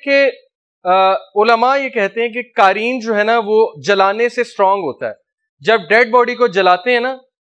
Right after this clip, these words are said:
तो कारीन स्ट्रॉन्ग हो जाता है, और हिंदू डेड बॉडीज को जलाते हैं तो उनका जो जिन है, उनका जो कारीन है वो स्ट्रॉन्ग हो जाता है, क्योंकि वो पहले किस चीज का बना होता है, आग का,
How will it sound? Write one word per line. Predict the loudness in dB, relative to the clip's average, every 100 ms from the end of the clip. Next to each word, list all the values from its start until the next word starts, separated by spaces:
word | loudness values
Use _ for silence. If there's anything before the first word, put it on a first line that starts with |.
| _ _
तो | -6
कारीन | 0 0 0 -4
स्ट्रॉन्ग | -8 -2 -2 -2
हो | -6
जाता | -8 -10 -12
है, | -8
और | -8
हिंदू | -6 -6 -6 -2
डेड | -2 -2
बॉडीज | -2 -2 -4
को | -4
जलाते | -2 0 -2 -2
हैं | -4 -2
तो | -2
उनका | -4 -2 -4
जो | -2 -4
जिन | -4 -4 -4
है, | -8 -10 _ _ _ -8
उनका | -8 -2 -2
जो | -2
कारीन | -2 0 0 -4 -4
है |
वो | -6
स्ट्रॉन्ग | -4 -2 0 0
हो | 0
जाता | 0 0
है, | -4
क्योंकि | -4 -2
वो | -2
पहले | 0 -2 0 -2
किस | -4 -8
चीज | -8 -10
का | -4
बना | -2 0
होता | -2 -2 -4
है, | -6 _ _ _ 0
आग | 2 2
का, | -8